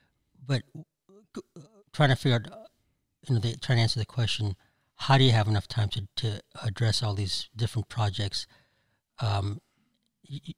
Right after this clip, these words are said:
you have to have that right people with you that can give you, can free up some of your time to, uh, address, um, issues with other tasks or issues with the same task that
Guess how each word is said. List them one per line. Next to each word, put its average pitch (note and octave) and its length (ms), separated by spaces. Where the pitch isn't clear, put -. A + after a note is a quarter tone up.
you C3 200
have C#3+ 240
to - 80
have B2 100
that G#2+ 100
right A2 160
people B2 300
with A#2+ 240
you F#2 180
that A#2 260
can A#2 320
give C3 200
you, A2+ 280
can A2+ 140
free - 220
up - 140
some A#2+ 140
of G#2 120
your A#2 80
time G2+ 440
to, A2 240
uh, G#2+ 80
address, G#2+ 480
um, F#2+ 380
issues B2 260
with G#2 160
other G2 180
tasks - 640
or A#2 160
issues A#2+ 220
with A2 100
the A#2 80
same A2+ 220
task - 360
that A2 120